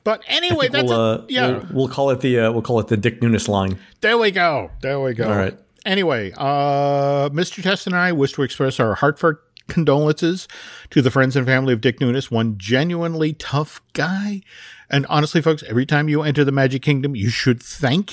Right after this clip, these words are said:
Speaker 1: him. Um, and, uh, Dick will definitely be missed.
Speaker 2: Oh, fantastic story, Jim.
Speaker 1: Mm-hmm.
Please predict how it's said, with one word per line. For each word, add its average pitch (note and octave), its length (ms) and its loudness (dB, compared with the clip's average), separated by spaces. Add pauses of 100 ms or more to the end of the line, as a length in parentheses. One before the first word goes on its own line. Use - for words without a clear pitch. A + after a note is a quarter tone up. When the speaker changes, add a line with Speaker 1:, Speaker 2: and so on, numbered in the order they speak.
Speaker 1:
him. C#4+ 200 -4 (600)
Um, C3+ 640 0 (260)
and, A#2+ 340 -2
uh, C3+ 460 -4
Dick A2 360 -4
will D3 260 -6 (200)
definitely B2+ 440 -6
be D#3+ 140 -6
missed. F#3+ 400 -8 (800)
Speaker 2:
Oh, G2 100 -6
fantastic F#2+ 540 -2
story, E2+ 280 -2
Jim. F2 280 -4 (120)
Speaker 1:
Mm-hmm. B2 140 -2